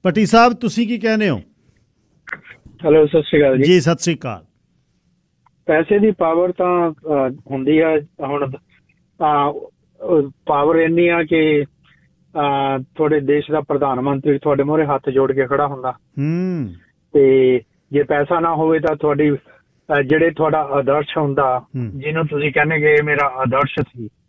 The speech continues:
Speaker 1: ਮਾਡਲ ਹੈ ਮੇਰਾ,
Speaker 2: ਅਡਵਾਨੀ
Speaker 1: ਮੈਂਟੋਰ ਹੈ। ਹੂੰ।
Speaker 2: ਅਹ, ਮੈਂਟੋਰ ਆ, ਅਡਵਾਨੀ ਵਰਗੇ, ਉਹਨਾਂ ਨੂੰ front seat ਤੋਂ ਬੈਠਿਆਂ ਨੂੰ ਵੀ "ਚੱਲ ਪਿੱਛੇ ਜਾ ਕੇ ਬੈਠ।"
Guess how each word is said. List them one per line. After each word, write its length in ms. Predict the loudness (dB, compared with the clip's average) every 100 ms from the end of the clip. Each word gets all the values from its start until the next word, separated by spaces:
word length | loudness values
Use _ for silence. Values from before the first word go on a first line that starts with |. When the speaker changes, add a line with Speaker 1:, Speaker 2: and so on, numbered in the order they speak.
| _ -8
Speaker 1:
ਮਾਡਲ 600 | -6 -4 -4 -2 -2 -2
ਹੈ 80 |
ਮੇਰਾ, 240 | -4 -4 -2
Speaker 2:
ਅਡਵਾਨੀ 280 | -2 -2 -2
Speaker 1:
ਮੈਂਟੋਰ 420 | 0 0 0 -2
ਹੈ। 180 | -8 -18 -20 -14
ਹੂੰ। 260 | -12 -14 -20 _ _ _ _ -2
Speaker 2:
ਅਹ, 240 | 0 0 0
ਮੈਂਟੋਰ 520 | 0 0 2 2 4
ਆ, 240 | 2 -2 -2
ਅਡਵਾਨੀ 360 | 0 0 0 2
ਵਰਗੇ, 260 | 2 0
ਉਹਨਾਂ 280 | -2 -2 -2
ਨੂੰ 160 | -2 -4
front 340 | -4 -4 -4
seat 260 | -2 -4 -2
ਤੋਂ 100 | 0
ਬੈਠਿਆਂ 340 | 0 -2 -4
ਨੂੰ 100 | -4
ਵੀ 160 | -4 -6 -10 _ _ -2
"ਚੱਲ 160 | -2
ਪਿੱਛੇ 320 | -2 -4 -2 0
ਜਾ 160 | 0
ਕੇ 100 | 0
ਬੈਠ।" 260 | -2 -4